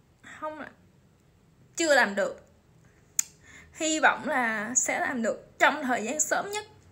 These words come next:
Tiếp theo là Binz. Trời ơi,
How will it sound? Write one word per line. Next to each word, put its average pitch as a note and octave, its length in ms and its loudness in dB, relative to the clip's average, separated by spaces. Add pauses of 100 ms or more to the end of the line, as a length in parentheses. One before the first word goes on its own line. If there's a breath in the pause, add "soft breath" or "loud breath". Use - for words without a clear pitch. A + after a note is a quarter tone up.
(280)
Tiếp A4 220 4
theo F4 320 8
là B3 420 0 (220)
Binz. D#4 580 0 (1600)
Trời A#3+ 280 8
ơi, C4+ 100 6